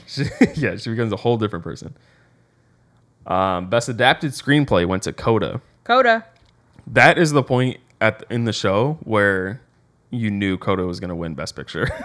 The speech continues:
Speaker 1: <laughs> Because whoever Best Adapted Screenplay went to was gonna kinda, kind of show who was gonna win Best Picture. But that just locked it in for Coda for Best Picture.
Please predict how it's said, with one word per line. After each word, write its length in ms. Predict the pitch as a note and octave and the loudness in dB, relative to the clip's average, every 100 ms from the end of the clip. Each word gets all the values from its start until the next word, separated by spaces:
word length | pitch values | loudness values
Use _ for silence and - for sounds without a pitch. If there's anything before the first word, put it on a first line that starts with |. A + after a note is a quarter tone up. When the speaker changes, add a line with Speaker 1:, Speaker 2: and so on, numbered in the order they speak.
| F5 | -4
Speaker 1:
<laughs> 80 | A#4 - _ _ _ _ _ _ - | -4 -4 _ _ _ _ _ _ -10
Because 600 | A#2 A2+ G#2+ G2 - - | -6 0 0 0 -8 -14
whoever 440 | A#2+ A#2 B2+ D3+ C#3 | -4 2 2 2 2
Best 260 | B2+ B2 | 0 0
Adapted 380 | A2+ A2 A2+ - | -2 0 0 -6
Screenplay 440 | - A2+ A2+ A2 - | -8 -4 -4 -4 -6
went 240 | A2+ A2+ - | -6 -6 -8
to 340 | B2+ B2+ C#3+ - - | -6 -4 -6 -12 -10
was 180 | G#2 G2 | -10 -6
gonna 180 | F#2+ | -6
kinda, 300 | F2 - G2 G2+ - | -6 -4 -2 -2 -6
kind 320 | - A2 A#2 | -4 -2 -2
of 100 | B2+ | -2
show 200 | C3 B2 | -2 -4
who 120 | B2 | -2
was 160 | A#2+ B2 | -4 -4
gonna 140 | B2 B2 | -4 -4
win 180 | C3 C3+ | -4 -2
Best 200 | A#2+ - | -4 -4
Picture. 440 | B2+ - D3 E3 _ _ _ _ _ - | -8 -6 -6 -6 _ _ _ _ _ -2
But 160 | F#2+ | -2
that 260 | G2 G2 - | 2 0 0
just 200 | G2 G2 | -8 -6
locked 280 | F#2+ E2+ - | -4 -4 -6
it 80 | C#2 | -10
in 140 | C#2 | -10
for 160 | - - | -12 -10
Coda 380 | - - - - | -10 -10 -12 -12
for 120 | - | -10
Best 240 | - - - | -8 -10 -12
Picture. 380 | - - - | -16 -16 -18